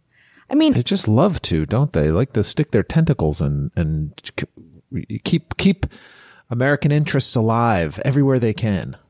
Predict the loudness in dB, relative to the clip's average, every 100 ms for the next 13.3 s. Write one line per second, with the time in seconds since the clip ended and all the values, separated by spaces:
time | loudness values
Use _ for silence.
0 | _ -20 _ 0 0 0 -2 -2 -4 -4
1 | 0 0 0 0 -2 -2 -2 0 0 0
2 | 0 0 0 0 -2 -4 -4 -2 0 0
3 | 0 -2 -2 2 2 0 -4 -4 -4 -4
4 | -6 -4 -6 -10 _ _ _ _ -4 0
5 | 2 2 -2 -8 -14 -14 -10 -8 0 0
6 | 0 -4 -2 -2 0 0 4 4 4 2
7 | -2 -6 _ _ _ -2 0 2 0 -4
8 | -6 -10 -20 -20 _ _ -20 -4 0 0
9 | 2 0 2 2 0 0 -2 -4 -6 -10
10 | -6 -4 -2 -2 -2 -2 -4 -4 -4 -4
11 | -2 0 2 2 2 0 -2 -4 -10 _
12 | _ _ -6 -4 -4 -6 -8 -12 _ -2
13 | 2 2